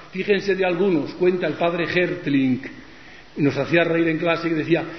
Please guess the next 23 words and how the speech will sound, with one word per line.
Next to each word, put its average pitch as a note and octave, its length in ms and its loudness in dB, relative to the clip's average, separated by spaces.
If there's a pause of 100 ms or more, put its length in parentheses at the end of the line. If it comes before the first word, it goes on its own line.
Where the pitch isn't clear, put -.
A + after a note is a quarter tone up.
(140)
"Y D#3+ 120 2
este G3 260 0
papa G3+ 500 -2
murió F3+ 420 4
confortado A3 680 0
con C4 100 2
los E3 160 0
santos G3 320 -4
sacramentos". G#3+ 680 0
Dice, D#3+ 340 -2
lo G3 220 4
cual G3 300 4
no D4 80 2
es A#3+ 120 -2
poco A3+ 380 2
decir, - 840 0
tratándose F#3+ 600 2
de F3 100 2
un G3 80 0
papa. C#4+ 400 -4 (1700)
Padre F#3 380 0 (300)
Luis E3 420 0
Hertling, D#3+ 580 -2